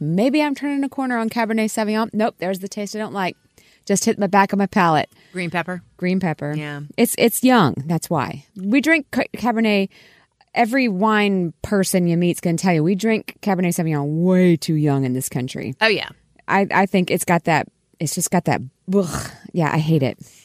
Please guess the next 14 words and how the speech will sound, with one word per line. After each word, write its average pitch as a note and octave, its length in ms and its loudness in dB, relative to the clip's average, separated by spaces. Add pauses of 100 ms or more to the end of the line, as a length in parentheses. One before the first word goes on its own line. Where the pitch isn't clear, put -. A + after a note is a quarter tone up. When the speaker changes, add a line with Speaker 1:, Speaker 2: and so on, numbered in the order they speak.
Speaker 2:
He A#3+ 120 -4
says, G3+ 520 2
uh, E3+ 160 2
"Sumptuous B3 500 -2
fruit-driven F#3+ 560 -2
flavors F#3 360 -2
with D#3+ 120 -10
notes F3+ 240 -6
of D#3+ 80 -14
pipe - 220 -6
tobacco E3+ 420 -2
and D3 180 -6
cocoa G#3+ 340 -6
nibs." C#3+ 380 -6